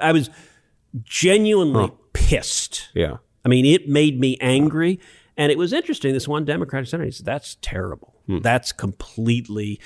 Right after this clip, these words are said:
Speaker 1: Now, look, he didn't like some of what Trump said,
Speaker 2: Right.
Speaker 1: but it was sort of the, when I look at the congressional Democrats, they're consumed by hate.
Speaker 2: Hmm.
Speaker 1: And hate's ugly.
Speaker 2: Yeah.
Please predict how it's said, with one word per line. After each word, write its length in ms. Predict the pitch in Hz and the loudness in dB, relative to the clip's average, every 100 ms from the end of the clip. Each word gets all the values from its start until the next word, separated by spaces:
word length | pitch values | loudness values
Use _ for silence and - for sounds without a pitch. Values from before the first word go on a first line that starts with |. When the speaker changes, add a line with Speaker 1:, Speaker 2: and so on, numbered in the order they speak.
| - - | -20 -2
Speaker 1:
Now, 60 | 440 | 2
look, 180 | 370 - | 4 4
he 140 | 302 | 4
didn't 300 | 392 403 139 | 4 4 4
like 320 | 113 107 120 - _ - _ | 2 2 0 -2 _ -20 _
some 300 | 80 - 131 | -4 0 2
of 120 | 127 117 | 2 0
what 160 | 117 | -2
Trump 260 | - 123 117 | 0 0 0
said, 360 | - 143 196 | 2 4 4
Speaker 2:
Right. 80 | 180 | 4
Speaker 1:
but 120 | 180 | 2
it 120 | 175 143 | 2 0
was 200 | 156 - | -2 0
sort 240 | 196 196 | 2 4
of 240 | 190 160 - | 4 2 0
the, 360 | 151 139 135 123 - - _ _ _ _ _ _ _ _ - _ _ _ _ _ _ _ _ _ _ _ _ _ _ _ - | 2 4 2 0 -12 -20 _ _ _ _ _ _ _ _ -20 _ _ _ _ _ _ _ _ _ _ _ _ _ _ _ -4
when 180 | 143 143 | 0 0
I 100 | 147 | 0
look 300 | 151 190 - | 0 0 -2
at 100 | - | -10
the 60 | |
congressional 640 | - 156 151 131 - 127 | -10 -6 -2 -2 -2 -6
Democrats, 720 | 104 107 104 - 101 98 - - - | -6 -8 -8 -10 -12 -10 -12 -16 -8
they're 240 | 113 110 | -4 -2
consumed 1120 | 110 - 110 104 - - 147 151 160 170 156 | -4 -8 -6 -6 -8 -6 -2 0 0 -2 -6
by 180 | - 110 | -8 -10
hate. 520 | 107 - 110 - - - _ _ _ _ _ _ _ _ - | -10 -8 -8 -8 -16 -20 _ _ _ _ _ _ _ _ -8
Speaker 2:
Hmm. 100 | 110 | -4
Speaker 1:
And 120 | 127 117 | 0 2
hate's 260 | 208 214 - | 2 0 -8
ugly. 500 | - 156 113 76 - _ _ | -2 -2 -4 -12 -16 _ _
Speaker 2:
Yeah. 120 | - | -14